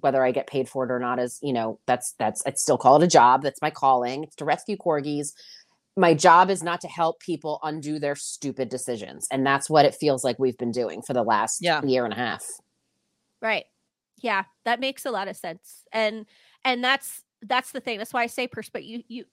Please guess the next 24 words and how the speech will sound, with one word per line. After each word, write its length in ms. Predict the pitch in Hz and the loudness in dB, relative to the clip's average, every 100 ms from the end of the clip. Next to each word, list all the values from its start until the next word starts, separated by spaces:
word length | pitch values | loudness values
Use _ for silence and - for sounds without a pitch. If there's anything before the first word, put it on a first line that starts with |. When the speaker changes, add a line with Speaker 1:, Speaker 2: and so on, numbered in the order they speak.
| - | -16
Speaker 3:
you 120 | 220 | -8
jab 280 | 226 220 226 | -2 0 0
at 80 | 214 | -4
me 80 | |
a 60 | 214 | -6
little 160 | 202 196 | -8 -8
bit 120 | - | -10
for 120 | 208 | -10
being 180 | 208 196 | -10 -6
kind. 320 | - 226 226 _ _ _ - | -2 -2 -2 _ _ _ 0
I 140 | 277 | 2
just 260 | 440 415 - | 2 -2 -8
use 240 | 269 285 | -6 -6
softer 420 | - 262 247 - 233 | 0 4 4 2 0
language 460 | 233 226 220 - | 0 -2 -6 -6
typically 480 | - 330 240 - 226 | 0 0 0 -6 -6
because, 480 | 220 - 220 208 - _ - | -8 -8 -6 -8 -12 _ -20
uh, 40 | - _ _ 208 | -20 _ _ -18
to 120 | - 208 | -14 -4
get 280 | 285 - - | -4 -4 -10
people 280 | 277 247 | -8 -6
to 60 | 220 | -6
listen 420 | 214 214 - 220 | -4 -4 -4 -8
sometimes, 720 | - 220 - 208 190 190 - | -6 -8 -6 -6 -6 -8 -14